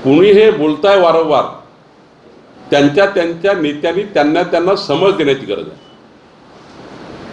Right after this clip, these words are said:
एकनाथजींनी आपल्या पदाधिकाऱ्यांना समजून सांगण्याची गरज आहे, अजितदादांनी आपल्या लोकांना समजून सांगण्याची गरज आहे. भारतीय जनता पार्टी मात्र मोठ्या भावाच्या भूमिकेत आहे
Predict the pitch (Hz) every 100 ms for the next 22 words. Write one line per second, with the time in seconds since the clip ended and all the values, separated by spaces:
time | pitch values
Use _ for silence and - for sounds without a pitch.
0 | 285 - - - - - - - - -
1 | - - - - - - - - 131 147
2 | 165 160 170 170 143 147 165 165 160 160
3 | - - - _ _ _ _ _ - -
4 | - - - 131 147 156 160 160 156 151
5 | 147 160 160 160 160 156 156 156 160 160
6 | 160 135 131 143 147 147 151 131 165 160
7 | 160 160 160 151 160 156 156 156 151 151
8 | 156 156 165 - - - - 95 107 143
9 | 190 208 214 180 170 180 175 175 147 170
10 | 156 147 170 160 127 156 165 135 139 147
11 | 131 123 139 139 131 107 131 147